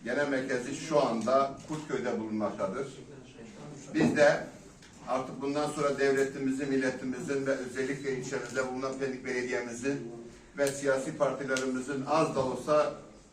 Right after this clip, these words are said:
yüklerini hafifletmek için bir kuruluşuz. Bundan sonraki seçimlerde de <coughs> önümüzde önemli bir seçim var, yerel seçimler var. Yerel, yerel, yerel, gerçi fark etmiyor ama bizleri çok,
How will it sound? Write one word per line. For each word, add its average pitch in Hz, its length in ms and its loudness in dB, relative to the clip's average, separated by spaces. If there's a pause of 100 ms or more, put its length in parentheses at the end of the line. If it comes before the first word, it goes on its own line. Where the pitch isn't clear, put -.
(140)
yüklerini 135 480 0
hafifletmek 127 600 0 (460)
için 156 260 -4
bir 131 200 -4
kuruluşuz. 131 520 -2 (1120)
Bundan 139 300 2
sonraki 151 580 2
seçimlerde 135 680 2
de 139 340 10 (420)
<coughs> 113 40 -4
önümüzde 131 340 2
önemli 135 580 2
bir - 60 -8
seçim 135 400 -4
var, 123 200 2 (140)
yerel 135 180 4
seçimler 135 520 0
var. 113 240 2 (680)
Yerel, 139 260 0 (500)
yerel, 131 340 2
yerel, 143 320 6 (640)
gerçi 131 260 -2
fark 135 300 -2
etmiyor 135 340 -4
ama 131 300 -2 (180)
bizleri 127 420 0
çok, 151 220 -2